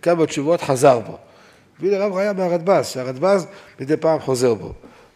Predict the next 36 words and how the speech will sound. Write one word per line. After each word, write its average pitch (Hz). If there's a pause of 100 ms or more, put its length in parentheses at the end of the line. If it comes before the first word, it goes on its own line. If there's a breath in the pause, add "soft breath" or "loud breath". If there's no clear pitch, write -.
(120)
הרב 175
הקשה 185
עליו 151
קושיות 165
חזקות 139
על 117
הרדב"ז, 113 (520 loud breath)
ודחה 147
את 139
דבריו. 110 (1200 soft breath)
אפילו 180
שהוא -
כמעט 180
כמו 151
ראשון, 120
אבל 160
הוא 240
לא 392
ראשון, 139 (400 loud breath)
סוף 202
סוף 170
הוא 160
נקרא 156 (440 loud breath)
מגדולי 151
הראש-, 139
ראשוני 151
האחרונים, 123
לא, 123
לא 156
ראשון. 101 (540 loud breath)
לכן 190
אפשר -
לחלוק 120
עליו. 98 (440 loud breath)
הלכה 123
למעשה, 165